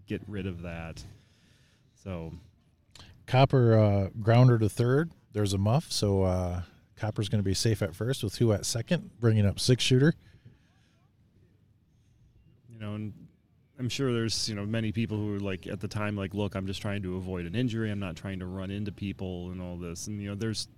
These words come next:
Speaker 1: there's gray areas there. That's where it turns into the,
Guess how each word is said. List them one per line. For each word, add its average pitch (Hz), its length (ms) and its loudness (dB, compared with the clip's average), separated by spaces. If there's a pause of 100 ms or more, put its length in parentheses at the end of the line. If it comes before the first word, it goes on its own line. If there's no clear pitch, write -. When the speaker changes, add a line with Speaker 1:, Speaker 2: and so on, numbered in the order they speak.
Speaker 1:
there's 101 260 -8 (100)
gray 120 340 -2
areas 101 520 -4
there. 92 400 -8 (720)
That's 117 300 -6
where 110 340 -2
it 98 180 -6
turns 107 320 -4
into 104 280 -6
the, 90 340 -6